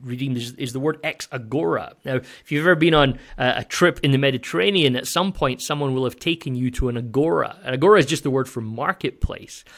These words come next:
Um, but it's specifically in Paul's time, the marketplace was where you went to buy slaves. It was where you went to buy humans. And, and Paul's, his description of what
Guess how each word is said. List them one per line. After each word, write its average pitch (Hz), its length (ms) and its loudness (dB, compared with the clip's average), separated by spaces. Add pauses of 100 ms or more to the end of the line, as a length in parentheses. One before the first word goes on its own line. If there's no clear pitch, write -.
(240)
Um, 127 200 2 (300)
but 165 100 4
it's 165 80 2
specifically 165 560 0
in 139 80 0
Paul's 175 300 2
time, 123 360 -2
the 131 200 -4
marketplace 143 520 -2
was 120 120 -8
where 131 120 0
you 131 120 -4
went 123 200 -6
to 120 60 -14
buy 113 220 -4
slaves. - 760 -8
It 127 80 -8
was 113 120 -12
where 135 120 -2
you 135 140 -4
went 120 220 -6
to 120 60 -14
buy 113 560 -4 (160)
humans. - 720 -4 (400)
And, 135 280 2 (220)
and 143 180 0
Paul's, 190 680 4
his 151 260 -2
description 170 720 0
of 131 160 -4
what 139 300 0